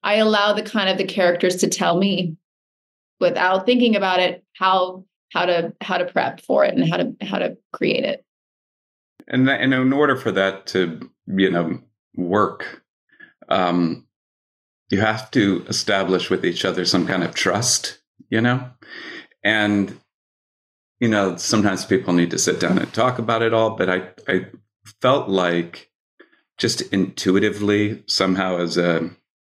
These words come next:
Speaker 2: message sent non-verbally, we were like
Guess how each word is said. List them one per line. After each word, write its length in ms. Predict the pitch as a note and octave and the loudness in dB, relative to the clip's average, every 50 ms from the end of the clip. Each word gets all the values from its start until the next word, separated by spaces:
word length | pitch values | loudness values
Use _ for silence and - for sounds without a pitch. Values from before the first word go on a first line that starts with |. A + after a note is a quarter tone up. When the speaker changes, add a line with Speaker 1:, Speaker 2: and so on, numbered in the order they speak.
| _ _ - | _ _ -4
Speaker 2:
message 480 | F2 F#2 F#2+ - - F2+ E2+ E2 - - | -2 -2 -2 -2 -2 -2 0 0 0 -2
sent 560 | - - G2 F#2 F2+ F2 - - - - - _ _ _ _ _ _ _ - - - - _ _ - | 0 0 0 0 0 0 -2 -6 -8 -8 -12 _ _ _ _ _ _ _ -20 -20 -20 -20 _ _ -6
non-verbally, 840 | G2 F#2 F#2+ F#2+ F#2+ F2 F#2+ F#2+ F#2+ F#2 F2+ F2+ F2 F2 E2+ - - _ _ _ _ _ _ _ _ _ _ _ _ _ _ _ _ | -4 -2 0 0 2 2 2 2 4 2 2 4 2 2 0 -2 -10 _ _ _ _ _ _ _ _ _ _ _ _ _ _ _ _
we 220 | G2 G2+ G#2 G2+ F#2 | -2 0 2 2 2
were 140 | F2+ F#2+ F#2 | 2 2 2
like 480 | F#2 F2+ F2+ F2+ F2 F2 - - - | 2 2 0 0 -2 -4 -8 -18 -20